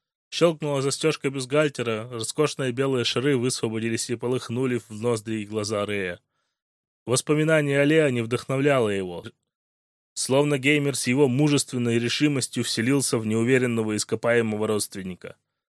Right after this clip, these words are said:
Леа молча рванулась, но Рэй перехватил ее сзади и, удерживая одной рукой за тонкую талию, второй зажал обнаженную грудь.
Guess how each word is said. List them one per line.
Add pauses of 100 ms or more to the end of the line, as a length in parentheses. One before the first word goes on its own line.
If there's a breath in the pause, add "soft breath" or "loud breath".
(220)
Леа
молча
рванулась,
но
Рэй
перехватил
ее
сзади
и,
удерживая
одной
рукой
за
тонкую
талию,
второй
зажал
обнаженную
грудь.